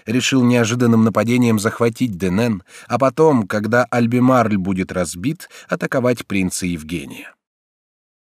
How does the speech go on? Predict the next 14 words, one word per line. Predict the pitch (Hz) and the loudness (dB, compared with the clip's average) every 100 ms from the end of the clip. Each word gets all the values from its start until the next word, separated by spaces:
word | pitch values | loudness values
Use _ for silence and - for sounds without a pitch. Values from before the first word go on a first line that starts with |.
| _ | _
Чтобы | - - 156 180 | -14 -2 2 4
план | 175 190 | 4 4
удался, | 175 185 185 - 90 73 | 4 4 2 0 -6 -8
нужно | 87 127 160 | -2 -2 0
было | 165 165 | 0 2
обмануть | 160 135 139 156 156 | 2 4 2 0 -4
не | |
только | 160 185 156 | -4 -2 0
неприятельскую | 143 127 127 131 117 - 117 113 | 0 0 0 0 -4 -6 -4 -4
армию, | - 98 76 71 - _ - | -2 -2 -4 -12 -18 _ -10
но | 87 | -6
и | 92 | -4
свою | - 101 | -4 -4
собственную, | 101 - 92 - - - | -2 -4 -6 -10 -14 -16